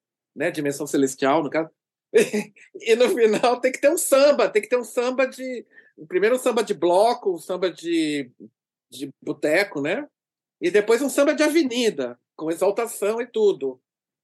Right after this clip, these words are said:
E aí, quando você chegou no final do samba, eu precisava de uma solução Deus ex machina.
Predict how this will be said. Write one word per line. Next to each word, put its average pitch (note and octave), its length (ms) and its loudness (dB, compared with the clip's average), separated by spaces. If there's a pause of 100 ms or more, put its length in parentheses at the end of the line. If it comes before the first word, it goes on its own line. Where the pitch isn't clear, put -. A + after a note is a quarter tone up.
(120)
E G#3 60 2
aí, B3 160 4
quando E4 240 0
você E4 240 -6
chegou B3+ 300 -2
no B3+ 120 -6
final C4 380 -2
do B3+ 100 -8
samba, C4+ 400 -2
eu B3 80 2
precisava A3+ 460 -2
de A3 80 -4
uma A3 120 -2
solução G3+ 720 -2 (1040)
Deus D#3+ 480 -2
ex D3 300 -8
machina. B2+ 640 -8